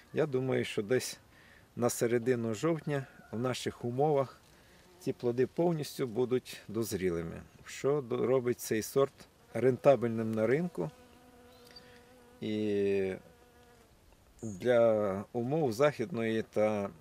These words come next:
надіюсь, Північної України, хоча все треба випробовувати. Співпало це якраз з тим, от я почав задумуватися, чому ж на таких, наприклад, на таких цікавих нових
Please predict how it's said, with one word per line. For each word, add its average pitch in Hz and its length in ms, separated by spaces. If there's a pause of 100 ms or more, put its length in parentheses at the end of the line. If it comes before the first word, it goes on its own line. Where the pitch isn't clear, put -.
(120)
надіюсь, 110 420
Північної 110 580
України, 117 440
хоча 104 300
все 139 240
треба 110 340
випробовувати. 87 880 (460)
Співпало 160 600
це 151 200
якраз 139 340
з - 100
тим, 175 300
от 110 180
я 120 440 (180)
почав 123 300
задумуватися, 110 800
чому 120 340
ж - 100
на 110 100
таких, - 520
наприклад, 110 540 (680)
на 104 200
таких - 400
цікавих 113 680
нових 110 480